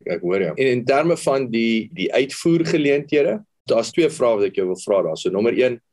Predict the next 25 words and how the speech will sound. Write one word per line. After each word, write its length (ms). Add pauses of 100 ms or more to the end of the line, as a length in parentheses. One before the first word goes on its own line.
(1000)
so 160
argument 360
so 80
dalk 260
jy 160
het 100
nou 140
die, 260
die 100
waardeketting 520
is 100
lekker 300
verkort, 440
maar 280
nou, 180
nou 220
het 160
jy 260 (140)
ander 160
markte, 420
so 160
waar 240
sien 240
julle 240
die, 240